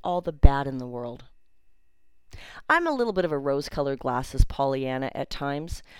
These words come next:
I have a real tough time with injustice, so I don't fill my mind and soul with it because I can't live with it. And I, it will also drag me down into a, into a rabbit hole of negative thinking.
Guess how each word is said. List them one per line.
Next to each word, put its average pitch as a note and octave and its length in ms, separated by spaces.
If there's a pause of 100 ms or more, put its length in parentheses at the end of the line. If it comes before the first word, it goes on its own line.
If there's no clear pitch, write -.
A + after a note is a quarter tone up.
(220)
I D3 160
have D3 200
a C3+ 60
real D3 400
tough D3 240
time C#3 220
with C3+ 180
injustice, B2+ 560
so - 160
I C3 60
don't D#3+ 200
fill E3 220
my D3 160
mind C3+ 400
and B2+ 120
soul D3 280
with C3+ 220
it B2+ 180 (280)
because D#3+ 240
I D#3+ 80
can't - 320
live C3+ 220
with A#2 200
it. - 260 (640)
And D#3+ 360
I, D#3 200
it E3+ 140
will E3 120
also D#3+ 240
drag D3 300
me D3 80
down C#3+ 220
into C#3 360
a, C3+ 340 (100)
into C3 400
a C3 80
rabbit D3 320
hole B2+ 440
of B2+ 200
negative C3+ 440
thinking. A#2+ 520